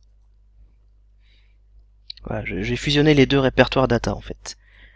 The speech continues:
Donc maintenant j'ai beaucoup plus de choses qu'avant. J'ai un répertoire langage, un répertoire map, musique. Map c'est vide, musique, euh, il n'y a qu'une seule musique parce que pour, à l'heure actuelle le moteur, euh, impose qu'il y ait une musique qui s'appelle Game Over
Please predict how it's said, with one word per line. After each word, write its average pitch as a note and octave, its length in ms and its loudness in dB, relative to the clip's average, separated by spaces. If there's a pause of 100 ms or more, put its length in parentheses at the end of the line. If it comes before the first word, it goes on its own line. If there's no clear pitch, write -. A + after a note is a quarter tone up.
(280)
Donc A#2 140 -4
maintenant D#3 200 4
j'ai D3 120 0
beaucoup D3 280 -4
plus D#3+ 200 -8
de D3 80 0
choses D3 200 0
qu'avant. - 280 0 (600)
J'ai A2+ 120 -4
un A2+ 80 0
répertoire A#2 480 -2
langage, A#2+ 760 -2
un A#2+ 200 -6
répertoire A#2+ 520 -4
map, A#2 240 2 (160)
musique. A2 580 -8 (540)
Map A#2+ 180 -2
c'est - 200 -4
vide, B2 340 -6
musique, B2+ 420 -4
euh, A#2+ 120 0
il - 20 2
n'y A#2 60 4
a A2+ 60 2
qu'une - 140 -8
seule B2+ 200 -4
musique B2+ 320 -4
parce A#2 200 0
que A2 300 -8 (600)
pour, - 520 -16
à - 60 -4
l'heure B2+ 160 -2
actuelle C3+ 340 2
le B2 100 4
moteur, B2 480 2
euh, A2+ 200 -2 (260)
impose C3 360 -2
qu'il - 80 -4
y - 20 0
ait A#2 40 2
une - 40 2
musique B2 200 -2
qui - 100 -6
s'appelle A2+ 280 0
Game B2 160 2
Over B2 260 0